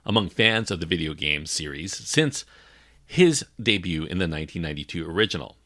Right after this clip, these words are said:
Now, it's the first animated effort for the Mortal Kombat property since the nineteen ninety-five to ninety-six run of Mortal Kombat Defenders of the Realm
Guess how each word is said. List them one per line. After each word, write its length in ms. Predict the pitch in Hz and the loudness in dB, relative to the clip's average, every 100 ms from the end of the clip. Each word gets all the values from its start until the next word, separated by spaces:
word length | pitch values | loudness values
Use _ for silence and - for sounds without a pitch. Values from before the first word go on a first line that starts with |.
| _ | _
Now, 140 | - 143 | 2 2
it's 120 | - | 4
the 80 | 143 | 0
first 300 | 190 202 - | 0 0 0
animated 520 | 131 127 113 101 92 | 0 2 2 2 0
effort 360 | 85 104 87 - | 0 -2 -2 -6
for 240 | - 110 | 0 2
the 80 | 95 | 2
Mortal 240 | 95 90 87 | 2 0 -2
Kombat 420 | - 87 80 76 | -4 -2 -2 -2
property 420 | 85 82 78 82 | -2 -2 -2 -6
since 300 | - 147 139 | -4 -4 -2
the 100 | 107 | -2
nineteen 360 | 92 101 - 95 | 0 0 0 -2
ninety-five 420 | 87 85 90 82 | -2 -2 -2 -2
to 100 | 85 | -4
ninety-six 640 | 80 80 - 90 82 - 98 | -6 -6 -6 -4 -6 -8 -6
run 320 | 82 80 82 | -4 -4 -6
of 180 | 76 - - - | -8 -12 -20 -12
Mortal 360 | - 107 135 127 | 2 4 4 2
Kombat 520 | - 101 92 87 - | 0 0 2 0 0
Defenders 440 | 90 95 82 78 | -6 -4 -4 -6
of 80 | 80 | -8
the 80 | 80 | -6
Realm 400 | 85 87 80 76 | -2 -2 -4 -8